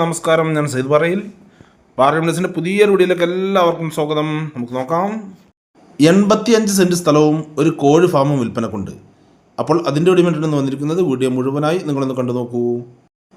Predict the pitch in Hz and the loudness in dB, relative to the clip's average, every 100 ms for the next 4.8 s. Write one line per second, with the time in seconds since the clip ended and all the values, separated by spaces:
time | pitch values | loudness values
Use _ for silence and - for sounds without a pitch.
0 | _ _ - 143 214 208 170 202 226 240 | _ _ -2 2 4 4 4 4 4 4
1 | 226 220 202 160 180 175 175 131 117 165 | 4 2 2 2 2 0 0 0 -2 -6
2 | 170 _ _ _ _ _ _ - 151 175 | -12 _ _ _ _ _ _ -2 -2 2
3 | 190 202 196 170 190 220 214 196 185 175 | 2 2 2 2 2 0 -2 0 2 4
4 | 175 170 - 127 127 127 127 123 | 4 0 -4 -6 -4 -4 -4 -6